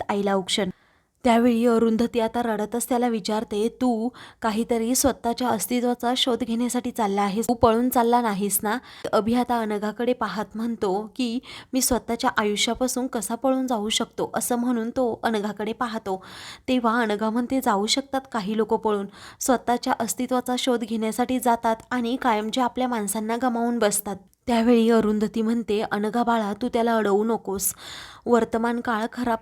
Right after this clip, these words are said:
करू नकोस." ती अनघाला म्हणते की, "तू औक्षणाची तयारी सुरू कर."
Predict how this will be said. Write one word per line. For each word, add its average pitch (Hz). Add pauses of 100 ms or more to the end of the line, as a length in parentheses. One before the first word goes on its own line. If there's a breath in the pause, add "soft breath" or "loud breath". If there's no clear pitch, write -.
करू 220
नकोस." 202 (140)
ती 247
अनघाला 220
म्हणते 233
की, 254
"तू 269
औक्षणाची 226
तयारी 226
सुरू 262
कर." 202